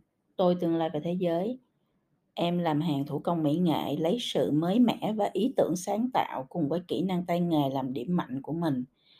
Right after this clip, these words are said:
Nhưng khi nghe các buổi nói chuyện của cô về công nghệ, bây giờ chia hai phe, hoặc là theo công nghệ hoặc là phải rất người để không bị tuột lại. Em thấy sợ về vòng đời sản phẩm của mình, chắc khoảng một, hai năm có nguy cơ bị đào thải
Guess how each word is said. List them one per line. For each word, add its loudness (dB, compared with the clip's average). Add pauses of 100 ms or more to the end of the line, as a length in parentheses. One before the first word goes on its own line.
(240)
Nhưng 2
khi 2
nghe 4
các -6
buổi 2
nói 0
chuyện -6
của -6
cô 2
về 0
công -2
nghệ, -4
bây 0
giờ 0 (120)
chia -2
hai -2
phe, 4 (800)
hoặc -8
là 2
theo 2
công 2
nghệ 0
hoặc -4
là -4
phải -4
rất -4
người 2
để -4
không -2
bị -2
tuột -4
lại. -8 (360)
Em 0
thấy 0
sợ 0
về 0
vòng 0
đời 0
sản -4
phẩm -8
của -4
mình, 0
chắc -6
khoảng -4
một, 0
hai -4
năm -2
có 2
nguy 2
cơ 0
bị -4
đào -4
thải -6